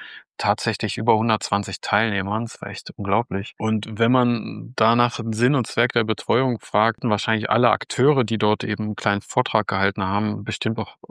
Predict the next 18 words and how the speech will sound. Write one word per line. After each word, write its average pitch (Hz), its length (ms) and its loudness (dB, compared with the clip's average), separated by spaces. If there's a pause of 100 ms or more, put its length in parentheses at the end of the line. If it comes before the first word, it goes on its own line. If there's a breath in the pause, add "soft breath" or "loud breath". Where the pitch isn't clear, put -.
anders 117 380 2
geantwortet. 98 760 -2
Und 92 220 -14
ich - 60 -20
bin 104 100 -2
jetzt 107 220 2
schon 104 160 -2
so 107 80 4
lange 104 280 2
Berufsinhaber 104 1200 0
und 98 500 -6 (720)
ich 107 220 -4
sag, 113 300 0 (640)
also 101 220 -4
aus 98 180 -6
meiner 139 300 4
Perspektive, 117 840 0
dass - 400 -2